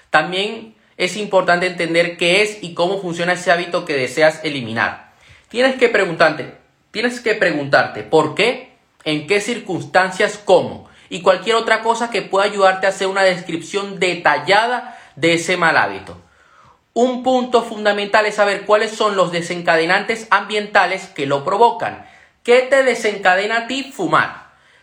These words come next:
¿Qué te desencadena a ti comer comida chatarra o quedarte frente al móvil durante horas? Yo creo que este es el mal hábito más común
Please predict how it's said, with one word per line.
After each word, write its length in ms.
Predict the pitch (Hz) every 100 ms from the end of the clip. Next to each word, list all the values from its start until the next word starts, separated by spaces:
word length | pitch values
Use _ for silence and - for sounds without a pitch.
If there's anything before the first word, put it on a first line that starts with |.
| _
¿Qué 160 | - 233
te 180 | 233 240
desencadena 800 | 233 220 220 208 202 185 202 214
a 100 | 214
ti 220 | 247 254
comer 360 | 208 190 196 190
comida 380 | 202 190 190 185
chatarra 640 | 160 143 208 220 220 -
o 180 | 185 175
quedarte 520 | 170 170 185 190 208
frente 360 | 196 190 180 175
al 120 | 156
móvil 320 | 175 196 208
durante 360 | 156 156 139 170
horas? 240 | 175 139
Yo 100 | 185
creo 200 | 262 269
que 80 | 247
este 180 | 202 233
es 100 | 226
el 140 | 196
mal 300 | 175 180 208 208
hábito 420 | 202 202 - 190
más 280 | 185 185 -
común 600 | - 185 180 175 180